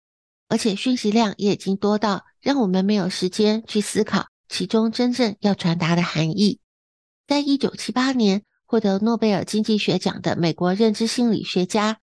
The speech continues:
也是经济学家赫伯特·塞门，他就曾经在发表的文章当中提出警告。他说：“资讯消耗的是接收资讯者的注意力，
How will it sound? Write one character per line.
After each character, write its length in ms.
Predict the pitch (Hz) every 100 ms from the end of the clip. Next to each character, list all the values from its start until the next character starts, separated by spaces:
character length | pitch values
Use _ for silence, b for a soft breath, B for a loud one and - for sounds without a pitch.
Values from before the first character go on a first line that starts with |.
| _
也 100 | 123
是 180 | - 220
经 200 | 226 247
济 160 | 262 226
学 220 | 208 185
家 360 | 214 202 220 - _ _ _
赫 140 | - 294
伯 140 | 196
特· 200 | 208 190
塞 280 | 190 220 196
门， 340 | 170 160 160 - _ _ _ _
他 80 | 294
就 140 | 302 277
曾 240 | 226 202
经 240 | 220 226
在 180 | 220 214
发 220 | 202 208
表 160 | 202 151
的 100 | 156
文 220 | 165 165
章 220 | 208 214
当 240 | 214 220 226
中 280 | 247 240 - _
提 160 | - 185
出 200 | - 208
警 240 | - - -
告。 300 | 185 - - _ _ _ _ _
他 160 | - 220
说： 380 | - 220 220 - _ -
“资 200 | 277 294
讯 200 | 294 233
消 220 | - 226
耗 200 | 233 208
的 140 | 180
是 280 | 180 - 175 - _
接 260 | - 247 262
收 320 | 262 247 254 -
资 180 | 262 254
讯 200 | 254 208
者 160 | 180
的 160 | - 147
注 300 | - 247 208
意 160 | 175
力， 260 | 160 175